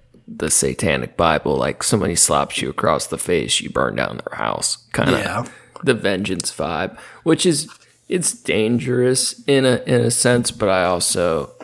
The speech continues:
Speaker 1: tend to feel, at, at least feel that way. And I
Speaker 2: Yeah.
Speaker 1: think it's,
Speaker 2: It
Speaker 1: I think
Speaker 2: doesn't have
Speaker 1: it's
Speaker 2: to be literal either.
Speaker 1: Right. And I,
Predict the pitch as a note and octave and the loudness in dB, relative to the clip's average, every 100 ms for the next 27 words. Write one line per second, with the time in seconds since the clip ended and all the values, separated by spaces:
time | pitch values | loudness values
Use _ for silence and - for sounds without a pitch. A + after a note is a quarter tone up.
0 | - - G#2+ G#2+ G2 F2+ - - G#2+ G2 | -12 -6 -2 0 0 -4 -2 0 0 0
1 | F#2+ - - _ _ _ _ _ _ - | -2 -6 -14 _ _ _ _ _ _ -16
2 | - - A2+ A2 A#2 C3 C3+ - - - | -8 -2 0 2 2 0 -2 -8 -20 -2
3 | B2+ - A#2+ A2 C#3+ C3+ - - A#2 A2 | 0 2 0 2 0 0 -8 -6 -2 0
4 | G2 - - - D2+ - - - - - | -2 -6 -8 -8 -6 -6 -6 -14 -16 -2
5 | B2+ G#2+ D3 C#3+ D3 - - - _ _ | 0 2 2 2 -2 -4 -8 -10 _ _
6 | - D#3 F#3 F3+ D3+ E3 F3 D3+ A#2 A2 | 0 2 4 4 4 4 4 4 2 2
7 | A#2+ G#2 G2+ G2 F#2+ G#2 F#2 F2+ - - | 0 0 -4 -6 -8 -10 -10 -8 -8 -12
8 | - _ _ A#2 F#2 E2 - _ _ C3+ | -20 _ _ 2 2 -2 -10 _ _ 0
9 | C3 B2+ | 2 0